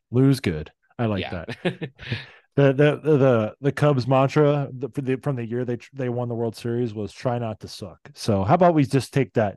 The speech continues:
Speaker 1: for the Bearcats this year?
Speaker 2: I
Speaker 1: Try
Speaker 2: like
Speaker 1: not
Speaker 2: that.
Speaker 1: to suck.
Speaker 2: Try not to suck, because we've seen enough of that this year.
Speaker 1: So, Justin,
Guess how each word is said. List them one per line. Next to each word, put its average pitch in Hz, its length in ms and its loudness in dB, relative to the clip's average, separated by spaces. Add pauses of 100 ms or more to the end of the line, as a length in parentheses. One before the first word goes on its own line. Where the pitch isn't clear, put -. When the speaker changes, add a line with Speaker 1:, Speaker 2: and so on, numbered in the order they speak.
(140)
Speaker 1:
for 123 80 -2
the 113 80 -2
Bearcats 95 400 -8
this 92 60 -16
year? - 120 -18
Speaker 2:
I 113 60 2
Speaker 1:
Try 165 100 6
Speaker 2:
like 156 120 6
Speaker 1:
not 131 100 4
Speaker 2:
that. 87 80 0
Speaker 1:
to 80 100 -2
suck. - 220 -6
Speaker 2:
Try 139 340 -2
not 123 220 -8
to 104 100 -10
suck, - 420 -10 (460)
because 85 640 -10
we've 85 240 -16
seen 117 220 -4
enough 92 260 -8
of 82 120 -14
that 62 220 -12
this - 220 -16
year. - 240 -20 (560)
Speaker 1:
So, 151 160 2
Justin, 160 460 4